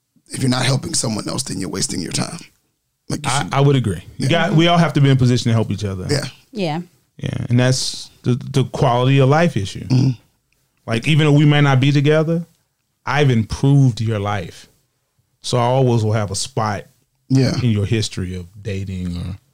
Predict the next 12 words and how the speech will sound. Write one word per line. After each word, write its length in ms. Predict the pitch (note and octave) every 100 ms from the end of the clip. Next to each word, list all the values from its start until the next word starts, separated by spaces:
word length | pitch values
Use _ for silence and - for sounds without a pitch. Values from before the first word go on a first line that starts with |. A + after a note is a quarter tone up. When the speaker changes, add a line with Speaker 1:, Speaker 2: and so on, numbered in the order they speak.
| _ _ _ _ _ -
Speaker 2:
whomever 340 | B2 A2 G2+
you're 160 | F2+ F#2+
with. 360 | F#2 G#2 F#2 - _ _ _ _ _ _
Speaker 3:
Improving 640 | G3+ F#3+ - F3+ E3 E3
someone. 540 | E3 F3 D#3+ D#3+ E3 E3+ _ -
Speaker 2:
Yes, 280 | A#2 F#2+
improving 520 | - G#2 B2+ B2 A2+ A2
on, 380 | A2 G#2 G2 -
uh, 60 | A2
based 260 | B2+ A#2
upon 260 | - A2 G#2
someone. 460 | G2+ F#2+ F#2 F2+